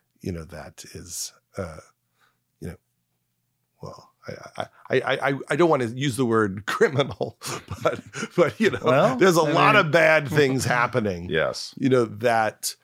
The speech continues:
Speaker 1: it's not even about today. You know, it's just how people treated each other, how they treated women.
Speaker 2: Right.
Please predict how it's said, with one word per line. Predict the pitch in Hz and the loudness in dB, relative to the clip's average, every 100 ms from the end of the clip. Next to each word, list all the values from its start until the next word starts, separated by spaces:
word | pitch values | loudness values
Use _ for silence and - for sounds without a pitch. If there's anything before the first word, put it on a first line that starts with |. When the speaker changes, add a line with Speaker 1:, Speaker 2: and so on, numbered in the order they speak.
| _ | _
Speaker 1:
it's | 139 135 | -2 0
not | 165 156 | 0 2
even | 139 | 0
about | 117 113 110 | 2 0 0
today. | - 123 98 113 113 101 - - _ _ _ - | -4 -6 -4 -6 -4 -8 -12 -20 _ _ _ -6
You | 139 | -6
know, | 85 | -4
it's | 90 | -8
just | 101 87 | -10 -8
how | 95 90 82 - | -8 -10 -12 -12
people | 104 98 | -12 -10
treated | 90 - 90 82 | -12 -10 -10 -12
each | 82 - | -6 0
other, | 156 131 101 | 2 2 -2
how | 87 | -4
they | 85 | -10
treated | - 90 85 | -12 -12 -6
women. | 123 170 143 127 113 104 - _ _ _ - | 0 2 4 2 2 -2 -8 _ _ _ -18
Speaker 2:
Right. | 65 69 64 60 | -10 -6 -6 -8